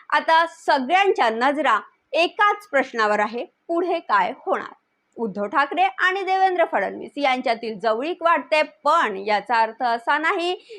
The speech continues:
की लगेच काही मोठा बदल होईल. उद्धव ठाकरे आणि फडणवीस दोघेही असं सांगतात की वैचारिक मतभेद आपल्या जागी आणि राजकीय संबंध आपल्या जागी, पण जर खरंच काही मोठा उलटफेर झाला आणि भाजपा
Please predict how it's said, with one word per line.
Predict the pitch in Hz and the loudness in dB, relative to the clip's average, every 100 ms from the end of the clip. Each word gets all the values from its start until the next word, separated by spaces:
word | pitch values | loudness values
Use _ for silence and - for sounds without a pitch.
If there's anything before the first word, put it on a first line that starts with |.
| 339 | -10
की | 320 302 | -6 0
लगेच | 277 285 349 381 - | 2 4 4 2 0
काही | 277 277 | 0 0
मोठा | 277 269 320 | -2 -2 0
बदल | 320 359 330 320 | 2 2 2 2
होईल. | 226 - - _ _ | -2 -12 -16 _ _
उद्धव | 311 339 294 392 440 | -8 -6 0 2 2
ठाकरे | 453 392 392 381 | 2 0 0 0
आणि | 403 302 349 403 427 | 0 0 0 0 0
फडणवीस | 415 349 311 240 202 | 2 4 4 0 -6
दोघेही | 196 202 269 269 453 453 415 | -2 2 2 2 0 2 4
असं | 269 262 | 2 0
सांगतात | 233 226 190 - 180 - | -2 -2 -2 -2 -4 -4
की | |
वैचारिक | 311 226 220 - 339 349 285 220 | 0 2 2 2 2 2 -2 -2
मतभेद | 220 220 269 262 254 - _ | 0 0 2 2 2 -4 _
आपल्या | - - - 403 403 | 0 0 2 2 4
जागी | 453 453 381 - - | 4 0 -2 -6 -4
आणि | 359 381 | -2 2
राजकीय | 370 370 - 349 311 | 2 0 -2 0 2
संबंध | 320 233 214 214 | 2 -2 -2 -2
आपल्या | 277 294 - 190 | 2 2 2 -2
जागी, | 175 180 190 214 _ _ _ - | -2 -4 -8 -16 _ _ _ 2
पण | 403 294 214 - _ - 214 | 4 4 0 -10 _ -12 -4
जर | 311 403 359 - | 4 4 4 -2
खरंच | - 294 339 494 - | -2 4 4 4 2
काही | 415 415 | 0 2
मोठा | 302 269 247 | 0 -2 0
उलटफेर | 247 226 220 214 214 196 | 0 2 0 0 -2 -2
झाला | 190 240 277 440 - | -2 0 0 -2 -2
आणि | - 370 359 240 - - - | 0 2 0 -2 -8 -20 -12
भाजपा | 285 330 320 415 427 | -2 0 0 0 2